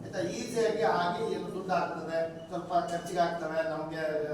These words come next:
ಇದಾಗ್ತವೆ ಅಂತ ಹೇಳ್ಬಿಟ್ಟು ಮೆಕ್ಕೆಜೋಳ ಬೆಳೆಯಕ್ಕೆ ಶುರು ಮಾಡ್ಬಿಟ್ಟಿದೆ. ಆಯ್ತಾ? ಇದರಿಂದ ಏನಾಗುತ್ತೆ, ನಮ್ಮ ಆರೋಗ್ಯದ ಮೇಲೆ ಬಿಡ್ರಿ, ಯೂರಿಯಾ ಬಿಡಿ, ಆಯ್ತಾ, ಆ, ಅಂಗವಿಕಲರು ಬಿಡ್ರಿ,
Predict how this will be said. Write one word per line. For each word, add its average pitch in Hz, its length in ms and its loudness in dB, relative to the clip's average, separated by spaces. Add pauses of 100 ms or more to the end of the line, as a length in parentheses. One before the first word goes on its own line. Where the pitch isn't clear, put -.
ಇದಾಗ್ತವೆ 165 420 0
ಅಂತ - 100 -6
ಹೇಳ್ಬಿಟ್ಟು 151 320 -6
ಮೆಕ್ಕೆಜೋಳ 185 380 -4
ಬೆಳೆಯಕ್ಕೆ - 360 -4
ಶುರು 151 160 -8
ಮಾಡ್ಬಿಟ್ಟಿದೆ. - 800 -8
ಆಯ್ತಾ? 170 300 -4
ಇದರಿಂದ 202 440 -2
ಏನಾಗುತ್ತೆ, 175 600 -4
ನಮ್ಮ 170 240 -2 (840)
ಆರೋಗ್ಯದ 220 500 4
ಮೇಲೆ 190 340 0
ಬಿಡ್ರಿ, 190 440 0
ಯೂರಿಯಾ 208 260 4
ಬಿಡಿ, 190 480 2
ಆಯ್ತಾ, 185 540 2
ಆ, 160 260 2
ಅಂಗವಿಕಲರು 196 500 2
ಬಿಡ್ರಿ, - 280 -2